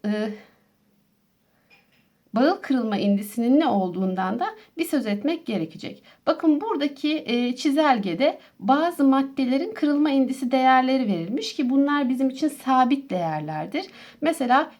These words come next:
camın kırılma indisi aralığı verilmiş bir buçuğa bir nokta dokuz. Yani, e, farklı, e, camlarda farklı kırılma özelliği olabiliyor. Boşluğun kırılma indisini bir olarak alıyoruz.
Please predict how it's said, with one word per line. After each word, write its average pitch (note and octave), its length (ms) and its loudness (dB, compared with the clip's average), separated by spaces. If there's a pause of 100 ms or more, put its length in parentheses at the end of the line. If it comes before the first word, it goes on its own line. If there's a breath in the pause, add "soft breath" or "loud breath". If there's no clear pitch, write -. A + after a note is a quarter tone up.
camın D4+ 280 4
kırılma C4+ 380 2
indisi G3+ 400 0
aralığı F#3 420 0
verilmiş F#3 520 -6
bir B3+ 240 2
buçuğa A#3 440 4
bir A#3 180 0
nokta G#3 380 -2
dokuz. G3 420 -6 (340 soft breath)
Yani, A#3+ 300 0
e, A#3+ 340 -4
farklı, C#4+ 680 0
e, G3 300 -2
camlarda G3+ 580 2
farklı C4 400 -2
kırılma A3+ 400 -2
özelliği F#3 440 0
olabiliyor. E3 680 -2 (220 loud breath)
Boşluğun D4+ 540 0
kırılma C#4 360 0
indisini B3 540 0
bir B3+ 120 2
olarak D#3+ 480 -4
alıyoruz. D#3+ 520 -4